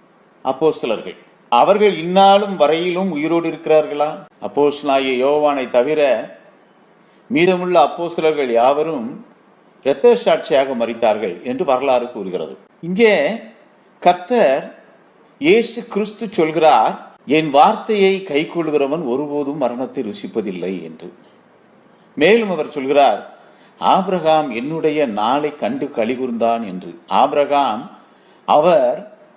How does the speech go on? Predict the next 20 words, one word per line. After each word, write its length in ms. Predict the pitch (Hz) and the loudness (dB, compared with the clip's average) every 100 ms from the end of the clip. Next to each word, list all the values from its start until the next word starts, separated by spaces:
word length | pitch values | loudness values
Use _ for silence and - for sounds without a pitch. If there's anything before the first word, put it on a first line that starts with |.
| - | -8
இந்த 140 | 117 147 | 0 0
பூமியிலே 600 | 127 190 202 190 180 170 135 | 2 0 2 0 0 -2 -2
இருந்ததை 460 | 147 165 170 156 117 143 196 - _ | -2 0 2 2 0 -4 -10 -16 _
கண்டு 380 | 113 143 180 180 | -2 0 2 2
களி 260 | 196 - 170 | 2 0 0
கூர்ந்தான் 480 | 165 160 139 147 156 | -4 -2 2 2 0
என்று 200 | 110 120 147 | -6 -8 -8
சொல்லப்பட்டிருக்கிறது. 800 | - 143 123 117 113 101 92 - - _ _ _ _ _ - | -6 -6 -6 -4 -4 -4 -6 -8 -20 _ _ _ _ _ -2
ஆபிரகாம் 520 | 107 151 165 156 147 | 2 2 2 0 0
அப்போது 280 | 135 - 139 120 | -2 -4 -4 -4
பூமியில் 420 | 139 143 135 127 | -4 -4 -2 -4
இருந்தாரா? 440 | 117 113 98 98 180 208 - _ _ _ _ _ - | -4 -2 0 -2 -6 -12 -20 _ _ _ _ _ -4
ஆபிரகாம் 600 | 196 240 233 214 196 202 | 0 2 2 2 0 0
மரித்தார். 460 | 160 160 160 131 - - - _ _ _ - | -2 -2 0 0 0 -8 -20 _ _ _ 2
ஆபிரகாமை 720 | 147 185 180 156 156 151 139 | 2 4 2 2 2 2 0
மரித்த 320 | 120 127 139 156 | 0 0 0 -4
பின் 220 | 156 196 196 - _ 110 | -2 -6 -8 -16 _ -2
ஈசாக்கும் 640 | 170 202 202 180 175 151 131 | 0 2 2 2 -2 -8 -8
இஸ்மாவேலும் 800 | 120 - 185 165 139 123 202 240 - _ _ _ _ _ _ - | -8 0 2 4 0 -2 -4 -6 -12 _ _ _ _ _ _ 0
அவரை 380 | 135 165 156 | 4 4 2